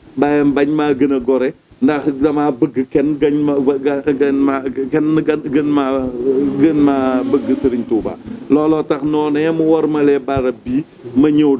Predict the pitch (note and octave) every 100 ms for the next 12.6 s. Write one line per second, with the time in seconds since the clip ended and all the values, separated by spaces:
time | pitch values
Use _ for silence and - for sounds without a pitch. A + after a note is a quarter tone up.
0 | A2+ E3 E3+ E3+ E3 D#3 C#3+ B2+ A#2+ C3+
1 | - _ - D3 D#3+ E3 D#3 D3 C#3 C3
2 | C3+ C3 - G3 D3 E3+ - C#3 - -
3 | - - A#2 D#3+ E3+ D#3+ D#3 C3 D3 C#3+
4 | C#3 D3 C#3 D3+ C#3 C3+ D3+ C#3+ C#3 B2
5 | C3 A2+ D3 D#3 D#3 D#3+ D#3+ D3+ C3 -
6 | _ _ - C#3+ D3+ D#3 C#3+ - C#3+ D3+
7 | _ - A#2+ E3 D#3 D#3 D3+ C#3 E3 _
8 | - C3+ D3+ D#3 D3+ C3 C#3 C#3 D3+ D3+
9 | D3+ - C#3+ C#3 D3+ C#3 C3+ B2 D3 C#3+
10 | D3 - C#3 B2 _ - D3+ - A#2+ A#2+
11 | _ _ _ - C#3+ C#3 B2+ - B2+ D3+
12 | D3 C3+ C3 A#2 G2